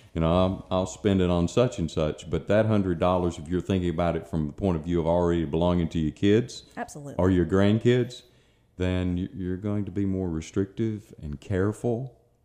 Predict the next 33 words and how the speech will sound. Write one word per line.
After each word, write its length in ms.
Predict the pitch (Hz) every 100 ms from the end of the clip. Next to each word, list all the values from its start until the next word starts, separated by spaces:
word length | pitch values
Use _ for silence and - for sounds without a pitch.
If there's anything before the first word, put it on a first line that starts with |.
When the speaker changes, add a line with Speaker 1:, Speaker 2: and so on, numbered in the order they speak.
| _ _ _
Speaker 1:
um, 380 | 76 73 71 73 -
and 160 | 87
concerned 500 | 85 78 101 95 104
about 340 | 107 107 113 123
it. 120 | 135 -
Speaker 2:
Mm-hmm. 320 | 156 139 151 277
Speaker 1:
Uh, 220 | 87 90 -
and, 240 | 113 123
and 260 | - 113 110
so, 440 | - 156 117 - - - -
uh, 320 | 110 98 92
the 140 | 110 135
other 220 | 208 233
thing 460 | 147 120 110 110
I 200 | - 104
think 360 | 101 - 113 107
re-, 140 | 104 107
uh, 40 | 104 101
related 580 | 101 101 104 110 98 92
to 60 |
selling 420 | 90 113 104 95 87
a 40 |
trust 800 | - 143 147 98 - - 87 78
to 140 | 101
somebody 720 | - 95 87 82 85 92 98 -
is 520 | 101 98 95 90 -
that 280 | 98 92 -
it 180 | - 101
may 160 | 107 113
protect 480 | 110 104 110 101 95
me 160 | 85
from 340 | 78 - 65 71
me. 240 | 82 76